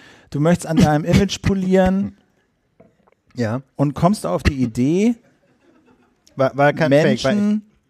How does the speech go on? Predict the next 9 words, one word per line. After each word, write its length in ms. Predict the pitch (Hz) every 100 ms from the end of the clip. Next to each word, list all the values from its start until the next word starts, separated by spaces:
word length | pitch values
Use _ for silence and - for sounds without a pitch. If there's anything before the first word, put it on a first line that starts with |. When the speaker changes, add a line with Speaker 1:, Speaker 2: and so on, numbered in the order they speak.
| _ _ -
Speaker 1:
Menschen 540 | 139 147 202 247 190
in 160 | 175 170
eine 420 | 135 139 131 120 - _ _ _ -
Labor 400 | 123 120 160 208
zu 160 | 208
setzen 580 | 185 185 - - 190 196 - _ _ _
und 160 | 131 147
mit 180 | 143
ihnen 360 | 135 147 147 127